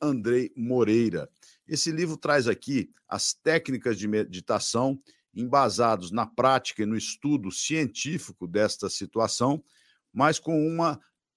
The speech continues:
visão espírita sobre os benefícios da meditação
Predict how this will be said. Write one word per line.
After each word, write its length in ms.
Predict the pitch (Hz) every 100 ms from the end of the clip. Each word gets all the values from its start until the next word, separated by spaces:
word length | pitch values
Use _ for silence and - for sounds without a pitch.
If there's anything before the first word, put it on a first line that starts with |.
| _ -
visão 480 | 110 147 107 151 160
espírita 840 | 156 143 - - 170 175 120 - 98
sobre 340 | - 143 123
os 140 | 113 92
benefícios 1000 | 80 175 185 147 - 147 139 - 131 101
da 140 | 117
meditação 800 | 104 101 90 90 117 - 131 131